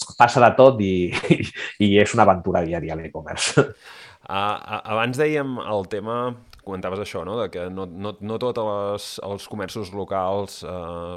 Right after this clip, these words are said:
Speaker 2: són susceptibles de,
Speaker 1: Sí.
Speaker 2: de vendre online, però posem per cas algú que, que, bé, que per al seu producte, el potencial mercat que pot tenir aquest producte, hi podria haver-hi encaix. Per on li recomanaries començar a una persona que diu, «Jo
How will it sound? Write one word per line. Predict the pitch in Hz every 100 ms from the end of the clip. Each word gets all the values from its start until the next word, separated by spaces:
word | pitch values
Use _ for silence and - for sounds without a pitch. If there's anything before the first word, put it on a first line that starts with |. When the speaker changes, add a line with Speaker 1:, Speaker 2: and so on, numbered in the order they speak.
| 87
Speaker 2:
són | 98 90
susceptibles | 101 - 92 - 92 90 92
de, | - 87
Speaker 1:
Sí. | 80 76
Speaker 2:
de | 90
vendre | 92 90
online, | 101 151 135
però | 90
posem | 87 92 95 92 - -
per | 92
cas | 107 104 98
algú | 85 95 98
que, | 95 87 82 76 -
que, | 80 73
bé, | 87 78
que | 78
per | 76 76
al | 76 76
seu | 85 87 82
producte, | 87 87 101 95 104
el | 101 101 87 85 85 _ _ _
potencial | 110 95 85 - 95 95 95
mercat | 92 - 95 -
que | 90
pot | 92 87
tenir | 87 95
aquest | 87 87 -
producte, | 87 92 87 98 95 - - - _ _ _
hi | 113
podria | 101 98 95
haver-hi | 85 95 87
encaix. | 82 82 123 - - _ _
Per | 98 110
on | 117 123
li | 135
recomanaries | 120 120 101 101 98 95 107 -
començar | - 92 80 76 82 73 _ -
a | 82
una | 82
persona | 85 - 101 104
que | 92
diu, | 85 87
«Jo | 95 107 110 -